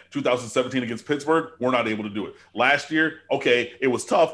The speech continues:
but we hit that one throw to K J Osborne at the end, which was the same kind of, uh, slant that Mike Harley won this game with, you know, things like that. So it's really been incumbent upon, um, everybody in the passing game. D'Eriq King,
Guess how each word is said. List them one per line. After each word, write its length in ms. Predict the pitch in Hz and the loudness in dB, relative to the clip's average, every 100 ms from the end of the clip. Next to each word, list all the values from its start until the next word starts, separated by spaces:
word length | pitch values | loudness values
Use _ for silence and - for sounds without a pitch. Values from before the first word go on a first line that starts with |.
| 104 | 2
but 340 | 131 156 - - | 4 4 0 -2
we 100 | 160 | 0
hit 140 | 156 | 2
that 240 | 127 110 107 | 2 0 4
one 240 | 165 170 | 4 6
throw 140 | 160 | 4
to 100 | 143 | 2
K 160 | 131 147 | 2 2
J 160 | 135 131 | 2 0
Osborne 460 | 151 165 123 131 | 2 0 2 0
at 80 | 131 | 0
the 100 | 131 | -2
end, 180 | 165 135 | 0 0
which 140 | 127 | -2
was 80 | 123 | -4
the 80 | 110 | -6
same 320 | - 139 131 | -2 0 0
kind 220 | 135 127 | 0 2
of, 200 | 117 98 - | 2 0 0
uh, 240 | 120 110 110 | 4 4 2
slant 520 | - 156 175 147 117 | -2 -2 2 2 2
that 120 | 123 | 0
Mike 220 | 123 120 120 | 2 0 2
Harley 320 | 147 143 127 | 2 4 2
won 240 | 120 120 | 2 0
this 160 | 180 - | 0 0
game 260 | 127 110 | -2 -2
with, 200 | 101 101 - - | -2 -6 -10 -12
you 80 | 175 | -2
know, 140 | 165 139 | 0 0
things 280 | 180 175 | -2 0
like 200 | 151 120 | 0 2
that. 240 | 147 113 - | 2 2 0
So 260 | 110 104 - - | -2 -2 -6 -2
it's 160 | 170 | -2
really 240 | 151 208 190 | 2 2 4
been 180 | 165 151 | 2 2
incumbent 340 | 147 143 135 | -2 -2 -2
upon, 400 | - 131 123 117 113 | -2 0 0 0 -2
um, 260 | 107 101 _ _ _ _ _ _ _ _ - | -2 -4 _ _ _ _ _ _ _ _ 0
everybody 400 | 156 151 117 110 | 2 2 2 0
in 40 | 107 | 0
the 60 | |
passing 340 | 107 107 107 107 | -2 -2 -2 -4
game. 160 | 98 | -6
D'Eriq 300 | 98 131 135 | -2 -2 -2
King, 300 | 135 127 117 | -2 -2 -2